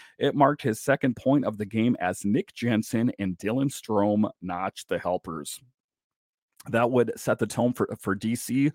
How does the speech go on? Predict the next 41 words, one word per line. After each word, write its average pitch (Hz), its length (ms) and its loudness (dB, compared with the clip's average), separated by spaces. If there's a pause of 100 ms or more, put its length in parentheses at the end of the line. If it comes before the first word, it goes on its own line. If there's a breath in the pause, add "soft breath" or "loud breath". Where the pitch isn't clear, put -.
(520 loud breath)
who 165 160 6
from 139 460 2
that 127 240 4
point 123 260 2
on 110 420 4 (380 loud breath)
titled 117 460 2
the 107 280 -4
ice 110 280 -2
as 104 240 -6
Vitek 139 420 -4
Vanecek 107 640 -2
would 98 240 -2
take 110 320 -2
over 104 340 -2
and 85 240 -6
Blackwood 101 520 -4
to - 120 -8
open 98 300 -4
the 92 80 -2
third 95 440 -6
period. 87 480 -8 (520 soft breath)
Um, 90 240 -8
so, 95 280 0
you 104 120 -2
know, 98 140 2
B-, 98 160 -6
uh, 92 140 -6
Blackwood 131 520 -2
got 117 220 2
kinda 113 220 -4
chased 120 420 -4
out 135 140 2
of 135 80 -2
the 120 80 -2
game, 104 360 0
and 104 80 -2
a 95 60 -2
familiar 113 500 -2
face 208 380 0
came - 260 -4
out 101 300 2